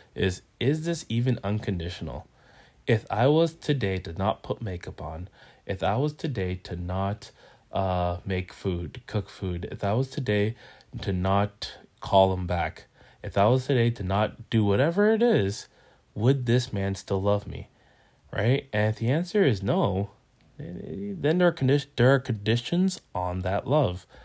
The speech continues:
That's not the God kind of love that you want. The God kind of love you want is one without conditions. So I challenge you guys today to love without conditions.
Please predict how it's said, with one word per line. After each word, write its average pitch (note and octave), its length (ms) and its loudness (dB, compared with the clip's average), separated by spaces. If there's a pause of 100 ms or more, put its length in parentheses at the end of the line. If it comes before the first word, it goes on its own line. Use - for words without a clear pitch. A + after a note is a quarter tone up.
(440)
That's B2 280 4
not E3+ 160 0
the - 80 -2
God G#2 340 0
kind G#2+ 220 -2
of F#2 140 -2
love F2+ 280 0
that - 160 -8
you F#2 180 -6
want. F#2 520 -4 (540)
The G2 80 -2
God G2 340 2
kind D3+ 180 0
of C#3+ 120 2
love G#2 200 2
you A#2 120 2
want G#2+ 360 -2
is F#2 200 -8
one G2 240 -2
without F2+ 360 -4
conditions. F2 720 -8 (540)
So G#2+ 340 4
I A2+ 80 2
challenge B2+ 680 2
you F2+ 60 -4
guys E2+ 300 -4
today D#2+ 440 -8 (800)
to A2+ 360 2 (100)
love F2+ 720 4
without F2+ 440 -2
conditions. F2 680 -8